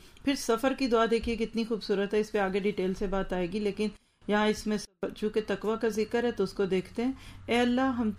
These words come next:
अपने सफ़र में तुझसे तकवा और नेकी के ख्वास्तगार हैं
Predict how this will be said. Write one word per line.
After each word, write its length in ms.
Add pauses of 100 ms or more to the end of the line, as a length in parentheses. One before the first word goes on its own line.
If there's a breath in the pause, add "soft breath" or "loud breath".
अपने 380
सफ़र 400
में 180
तुझसे 440 (100)
तकवा 400
और 300
नेकी 360
के 180
ख्वास्तगार 720
हैं 140